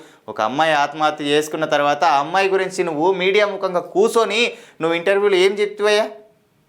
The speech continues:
ఆ, ఏం చెప్తివి అసలు నువ్వు? ఆ అమ్మాయి సూసైడ్ కాదు, ఆ అమ్మాయి లవ్ ఫెయిల్యూర్ అయినందుకు సూసైడ్ చేసుకున్నది. టీఎస్పీఎస్సీ గురించి అసలు ఆమె అసలు ఎగ్జామే రాయలేదు, అసలు అప్లికేషనే పెట్టుకునలేదు అంటివి. ఆ అప్లికేషన్ కొద్దిగా నువ్వు వెనక ముందు కొద్దిగా నీవు ఆలోచన చేయి.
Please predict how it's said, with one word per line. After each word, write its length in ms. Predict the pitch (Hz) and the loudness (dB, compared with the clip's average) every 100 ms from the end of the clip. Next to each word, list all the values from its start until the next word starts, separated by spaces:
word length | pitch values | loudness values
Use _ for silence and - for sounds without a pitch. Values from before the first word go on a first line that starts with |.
| _ _ _ - | _ _ _ -2
ఆ, 100 | 196 | 0
ఏం 260 | 180 208 | 2 0
చెప్తివి 280 | 226 233 220 | 0 -2 -2
అసలు 240 | 214 208 202 | 0 -2 -4
నువ్వు? 240 | 208 214 - _ - | -6 -6 -14 _ -2
ఆ 60 | 147 | -2
అమ్మాయి 280 | 175 202 | 0 -2
సూసైడ్ 400 | 196 196 202 202 | 2 2 2 0
కాదు, 260 | 175 170 190 | 4 2 4
ఆ 80 | 247 | 0
అమ్మాయి 260 | 208 208 | 0 -2
లవ్ 220 | 190 185 214 | 2 0 0
ఫెయిల్యూర్ 300 | 220 202 190 | -2 0 0
అయినందుకు 340 | 180 175 185 | 0 -4 -6
సూసైడ్ 360 | 190 175 180 170 | -6 -2 0 0
చేసుకున్నది. 500 | 170 - 165 170 240 | -4 -4 -2 0 0
టీఎస్పీఎస్సీ 680 | 170 156 156 151 143 147 | 0 -2 0 -2 -2 -2
గురించి 480 | 131 135 131 165 139 - - - | -4 -4 -4 -6 -6 -12 -20 -4
అసలు 260 | 131 135 147 | -2 0 0
ఆమె 340 | 139 139 131 - - _ _ 110 95 _ - | 0 -2 -4 -6 -20 _ _ -20 -20 _ -6
అసలు 280 | 127 127 123 | -4 0 0
ఎగ్జామే 400 | 131 180 254 262 | 0 0 -2 -2
రాయలేదు, 380 | 240 220 214 214 | -2 0 -2 0
అసలు 320 | 220 175 151 | 0 0 -4
అప్లికేషనే 460 | 135 156 156 156 151 | -4 -4 -6 -4 -4
పెట్టుకునలేదు 480 | 135 - 131 127 | -4 -4 -2 0
అంటివి. 300 | 117 117 104 - _ _ _ _ _ | -2 -4 -10 -12 _ _ _ _ _
ఆ 200 | 104 104 101 | -2 -2 -2
అప్లికేషన్ 500 | 101 147 185 190 175 | -6 -4 -4 -4 -6
కొద్దిగా 300 | 143 143 113 | -4 -4 -4
నువ్వు 180 | 123 127 | -4 -4
వెనక 340 | 101 117 135 | -4 -4 0
ముందు 360 | 214 214 208 220 | -2 -2 -4 -4
కొద్దిగా 380 | 214 190 185 165 | 0 0 0 -2
నీవు 500 | 120 117 135 220 240 | -4 -6 0 2 2
ఆలోచన 400 | 226 226 226 220 | 2 0 -4 -2
చేయి. 340 | 220 226 - | -2 -4 -8